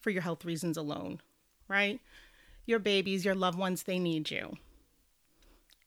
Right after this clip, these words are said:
But if you wanna think about it numbers-wise, the average cost of a pack of cigarettes is eight dollars. Even if you're just buying one pack a week, that's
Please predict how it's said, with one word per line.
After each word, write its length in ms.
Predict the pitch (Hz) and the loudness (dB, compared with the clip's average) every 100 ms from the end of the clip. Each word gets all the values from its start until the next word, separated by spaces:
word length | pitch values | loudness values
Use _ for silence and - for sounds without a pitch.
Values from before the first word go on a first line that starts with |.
| _ _ _ _ _ - - | _ _ _ _ _ -20 -4
But 100 | 208 | -2
if 140 | 208 | 0
you 80 | 220 | 0
wanna 180 | 220 240 | 2 2
think 180 | 233 226 | 2 0
about 200 | 208 190 | 2 2
it 100 | 170 | 2
numbers-wise, 1000 | 208 277 233 165 151 156 - - - - - - - - _ _ - - - | 6 6 6 4 0 -4 -4 -6 -8 -12 -18 -20 -20 -20 _ _ -20 -12 -4
the 140 | 220 202 | 0 4
average 400 | 208 262 320 - | 4 4 -4 -4
cost 480 | - 160 - - - | -2 -2 -4 -8 -6
of 80 | 170 | -8
a 60 | |
pack 260 | - 185 - | 2 2 2
of 60 | - | -2
cigarettes 580 | 214 180 151 - - - _ - | -2 0 -2 -2 -8 -10 _ 0
is 140 | 208 - - | 0 0 -4
eight 260 | 170 185 - 147 | -2 -2 -6 -4
dollars. 640 | 175 156 180 180 214 - - _ _ _ _ _ - - - | 0 0 0 -4 -6 -8 -10 _ _ _ _ _ -20 -10 0
Even 240 | 349 403 | 0 2
if 120 | 370 | -2
you're 80 | 302 | 0
just 180 | 277 - | 2 4
buying 300 | 285 226 220 | 6 8 8
one 260 | 302 330 294 - | 8 6 4 -2
pack 240 | - 285 285 | -4 -2 2
a 60 | |
week, 420 | 220 349 330 - - _ _ _ - - - | 4 4 2 -2 -10 _ _ _ -20 -20 -10
that's 200 | 403 - | -8 -8